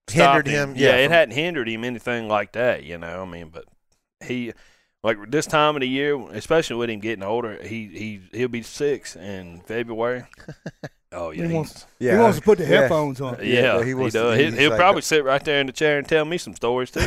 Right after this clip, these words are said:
Speaker 1: That ain't no shit. Uh, he'll be si-,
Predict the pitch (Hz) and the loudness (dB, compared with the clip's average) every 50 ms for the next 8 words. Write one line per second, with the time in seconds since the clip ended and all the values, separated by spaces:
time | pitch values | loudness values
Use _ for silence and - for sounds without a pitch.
0 | - - 131 110 - - - 202 196 202 185 202 208 - - 185 - - - - | 2 2 0 2 2 2 0 2 0 0 -2 -2 -2 -4 -4 -6 -6 -6 -8 -8
1 | - - - - - - - _ _ _ - - 143 151 156 143 135 117 104 101 | -8 -10 -14 -12 -14 -16 -16 _ _ _ -6 0 2 4 4 4 4 2 0 -6
2 | 98 _ _ _ _ _ _ _ _ _ _ _ - - _ _ _ - 135 147 | -12 _ _ _ _ _ _ _ _ _ _ _ -20 -20 _ _ _ -2 0 0
3 | 135 135 127 - - - 160 | 0 0 -2 -4 -4 -6 -6